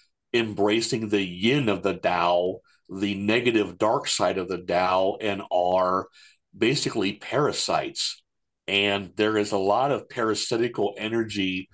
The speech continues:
that is existing right now that is attaching itself to people in many aspects of their lives. And it really comes down to a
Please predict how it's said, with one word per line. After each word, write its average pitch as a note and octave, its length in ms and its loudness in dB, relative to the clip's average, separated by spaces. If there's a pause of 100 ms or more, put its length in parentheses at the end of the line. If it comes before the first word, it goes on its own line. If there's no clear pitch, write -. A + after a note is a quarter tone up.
(280)
that G#2 240 2
is G#2+ 160 0
existing G#2 640 -2
right F#2 320 0
now F#2 520 0 (320)
that G#2 240 2
is G#2 140 0
attaching A2+ 640 -2
itself F#2+ 580 0
to G#2 140 -4
people G#2+ 600 -2
in F#2 280 -4
many A2+ 320 -2
aspects G#2+ 600 -2
of F#2 160 -4
their E2+ 160 -2
lives. F2 720 -4 (400)
And G#2+ 120 -4
it G2+ 120 -2
really G#2 480 2
comes G#2+ 400 -4
down G2 600 0 (160)
to G2 460 -2
a F2 480 -6